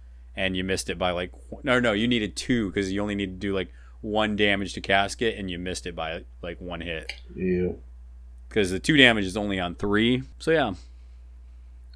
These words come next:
Speaker 2: Fun, though. I'm definitely having fun with, with her. I mean, it's, it's not as fun, it's
Speaker 1: Well,
Speaker 2: not as
Speaker 1: well,
Speaker 2: much
Speaker 1: like
Speaker 2: fun as I had with Theron, but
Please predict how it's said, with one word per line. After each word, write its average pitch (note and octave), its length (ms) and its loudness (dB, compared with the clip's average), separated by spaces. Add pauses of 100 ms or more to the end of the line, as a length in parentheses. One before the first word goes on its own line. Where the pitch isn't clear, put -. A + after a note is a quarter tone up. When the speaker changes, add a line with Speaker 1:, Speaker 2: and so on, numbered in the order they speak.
(120)
Speaker 2:
Fun, - 200 4
though. C#2+ 220 2 (340)
I'm G3+ 200 -2
definitely F2 260 6
having D#2+ 160 6
fun D2+ 180 2
with, D2 100 2 (160)
with E2+ 120 4
her. F2 240 0 (120)
I - 40 -4
mean, F#2+ 240 2
it's, - 340 -8 (400)
it's - 100 -8
not C3+ 240 8
as G2 140 -4
fun, - 280 8
it's G3 120 10
Speaker 1:
Well, E2+ 80 12
Speaker 2:
not - 40 12
as - 0 -
Speaker 1:
well, - 80 10
Speaker 2:
much A3 60 12
Speaker 1:
like C4 100 8
Speaker 2:
fun G2 140 10
as F#2+ 80 8
I F#2 80 12
had F2 200 8
with F2+ 120 0
Theron, D#2 460 8
but D#2+ 200 6